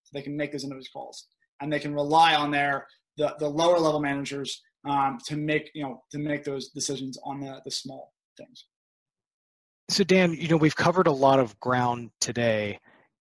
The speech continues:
Speaker 2: Is, is there a final thought that you kinda want to leave with the audience?
Speaker 1: You know, I think the final thought just goes back to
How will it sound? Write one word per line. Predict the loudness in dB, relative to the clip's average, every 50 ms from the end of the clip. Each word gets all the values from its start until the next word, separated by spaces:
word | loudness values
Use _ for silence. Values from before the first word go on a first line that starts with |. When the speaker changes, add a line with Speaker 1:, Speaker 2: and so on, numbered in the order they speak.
| _ _ -6
Speaker 2:
Is, | -4 -4 -4 -2
is | -2 -2 0 4
there | 4 6 6 8 8
a | 6 6 6 6 6 4 4 0 -6 _ _ _ _ _ _ _ _ _ _ _ _ _ _
final | -8 -6 0 2 2 2 2 2 0 -2 -2
thought | -2 0 2 4 4 4 4 2 0 _ _ -4
that | -4 -4 -4
you | -6 -12 -10
kinda | -4 -2 -2 -2 -2 -2
want | -2 -2 -2 -2 -2 -2
to | -6 -8
leave | -8 -10 -10 -10 -10 -10 -12 -12 -10 -8
with | -6 -6 -6 -8 -8
the | -6 -2 -2
audience? | -2 -2 -4 -6 -10 -10 -8 -8 -8 -8 -10 _ _ _ _ _ _ _ _ _ _ _ _ _ _ _ _ _ _ _ _ _ _ _ _ _ _ _ _ _ _ -6
Speaker 1:
You | -4
know, | -2 -2
I | -2 -4
think | -6 -6 -6
the | -8 -6
final | 0 0 2 2 2 0
thought | -4 -4 -4 -2 -2 -2 -2 -4
just | -10 -8 -6
goes | -4 -4 -4 -4
back | -2 -2 -2 -2 -4 -8 -10
to | -8 -8 -6 -6 -8 -8 -12 -14